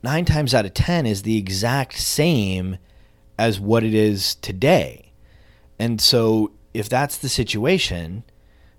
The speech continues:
then there's no benefit from taking the deduction today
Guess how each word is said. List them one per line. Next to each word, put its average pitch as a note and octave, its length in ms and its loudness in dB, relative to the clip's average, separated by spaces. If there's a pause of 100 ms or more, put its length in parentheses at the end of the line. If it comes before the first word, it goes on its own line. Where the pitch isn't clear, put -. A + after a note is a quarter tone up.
then A#2+ 140 2
there's A2 260 0
no C3 440 4
benefit A#2 760 0
from G#2 220 -4
taking A2 400 -2
the G2+ 120 -2
deduction G2 680 -4
today F#2+ 720 -2